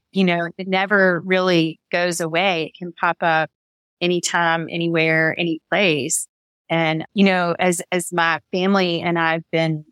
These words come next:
dealing with this, we, we all deal with it differently. And I've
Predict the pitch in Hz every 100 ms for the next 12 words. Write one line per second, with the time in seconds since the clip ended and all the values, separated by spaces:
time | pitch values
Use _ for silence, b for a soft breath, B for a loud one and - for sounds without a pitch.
0 | _ _ _ _ _ _ _ 165 185 220
1 | 180 151 - 156 151 143 - - 165 156
2 | - 180 165 170 160 160 160 160 - -
3 | 151 - 165 170 156 151 143 143